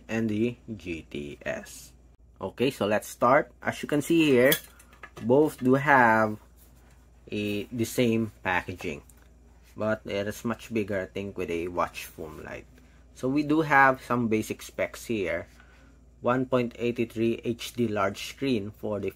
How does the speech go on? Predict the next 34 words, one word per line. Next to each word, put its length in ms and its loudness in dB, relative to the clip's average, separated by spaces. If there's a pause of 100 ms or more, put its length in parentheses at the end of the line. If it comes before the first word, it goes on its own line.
(100)
Foomlight, 720 -2 (720)
and 340 -2
for 320 2
the 140 2
G 240 0
T 180 0
S, 240 -2
we 140 -2
have 260 -2
one 240 -4
point 300 -6 (160)
eight 180 -6 (160)
three 200 -4
T 260 -4
F 100 -6 (140)
T 360 -8
L 220 -10
C 240 -10
D. 260 -16
So 220 -20
the 80 -14
same 520 -4 (560)
size 520 2
for 400 2
the 300 2
L 240 -4
C 220 -8
D 180 -10
screen. 580 -10 (760)
Let's 180 -8
see 120 -4
at 80 -4
the 80 -8
back. 320 -4